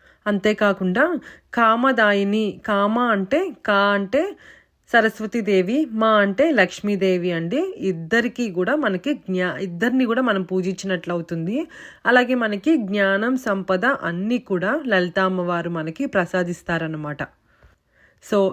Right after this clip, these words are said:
ఇదండి ఇవాల్టి శ్లోకం. నేనైతే ఒక క్వశ్చన్ అడుగుతాను అన్నమాట.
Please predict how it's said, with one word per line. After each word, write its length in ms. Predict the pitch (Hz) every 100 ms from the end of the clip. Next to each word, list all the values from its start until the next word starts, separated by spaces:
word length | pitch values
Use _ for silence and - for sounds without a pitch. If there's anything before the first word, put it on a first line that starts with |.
| -
ఇదండి 400 | 208 185 190 233
ఇవాల్టి 420 | 220 190 185 220
శ్లోకం. 600 | - 190 170 226 302 311 202
నేనైతే 400 | 202 196 196 302
ఒక 180 | 220
క్వశ్చన్ 420 | 214 208 185 - 185
అడుగుతాను 300 | 175 170 165
అన్నమాట. 400 | 165 160 156